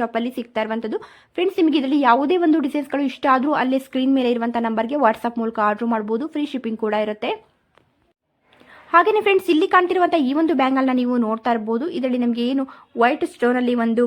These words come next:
ಬಟರ್ಫ್ಲೈ ಡಿಸೈನ್ ಕಾಣ್ತಾ ಉಂಟು, ಅದು ನಮಗೆ ಡೈಮಂಡ್ ಬಂದಿರುವಂತದ್ದು. ಇಲ್ಲ, ನಮಗೆ ಡೈಮಂಡ್ ಅಲ್ಲೆಲ್ಲ ಬೇಡ, ನಮಗೆ ಒಂದು ಸಿಂಪಲ್, ನಮಗೆ ಒಂದು ವೈಟ್ ಸ್ಟೋನ್ ಅಥವಾ ಬೇರೆ ಯಾವ್ದಾದ್ರು ಕಲರ್ ಸ್ಟೋನ್ ಅಲ್ಲಿ ಮಾಡಿಸ್ಕೊಳ್ತೀವಿ ಅಂತಂದ್ರು ಹಾಗೂ ಕೂಡ ಮಾಡಿಸ್ಕೋಬಹುದು. ಇದರಲ್ಲಿ ಇರುವಂತಹ ಗೋಲ್ಡ್ ನಮಗೆ ಮೂರು ಗ್ರಾಮು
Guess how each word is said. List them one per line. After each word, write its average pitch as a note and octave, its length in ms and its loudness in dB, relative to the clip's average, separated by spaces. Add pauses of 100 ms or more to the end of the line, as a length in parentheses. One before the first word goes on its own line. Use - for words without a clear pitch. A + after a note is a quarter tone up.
ಬಟರ್ಫ್ಲೈ C4 420 -2
ಡಿಸೈನ್ A#3 300 -4
ಕಾಣ್ತಾ G#3+ 340 -2
ಉಂಟು, A3 180 -4 (100)
ಅದು A3+ 140 -6
ನಮಗೆ G#3+ 300 -4
ಡೈಮಂಡ್ A3 320 -2
ಬಂದಿರುವಂತದ್ದು. A3 520 -2 (340)
ಇಲ್ಲ, D#4 160 0
ನಮಗೆ D4+ 280 2
ಡೈಮಂಡ್ C4 280 2
ಅಲ್ಲೆಲ್ಲ C4+ 240 0 (120)
ಬೇಡ, G#3+ 160 -2 (140)
ನಮಗೆ A3+ 240 -4
ಒಂದು A3+ 240 -2
ಸಿಂಪಲ್, A3 360 -4
ನಮಗೆ A3 200 -4 (360)
ಒಂದು A3+ 200 -2
ವೈಟ್ A#3 260 2
ಸ್ಟೋನ್ C4 280 2
ಅಥವಾ A#3 200 2 (120)
ಬೇರೆ G#3 180 0
ಯಾವ್ದಾದ್ರು A3 280 -4
ಕಲರ್ G#3 220 -2
ಸ್ಟೋನ್ G#3+ 220 -6
ಅಲ್ಲಿ G#3+ 200 -4
ಮಾಡಿಸ್ಕೊಳ್ತೀವಿ A#3+ 600 -2
ಅಂತಂದ್ರು A#3 380 -2
ಹಾಗೂ A3+ 260 -4
ಕೂಡ C4 120 0 (120)
ಮಾಡಿಸ್ಕೋಬಹುದು. A3 580 -4 (400)
ಇದರಲ್ಲಿ F#4 300 2
ಇರುವಂತಹ C#4+ 420 -2
ಗೋಲ್ಡ್ B3+ 220 0
ನಮಗೆ B3 200 -2 (100)
ಮೂರು C4 220 0
ಗ್ರಾಮು C4 260 0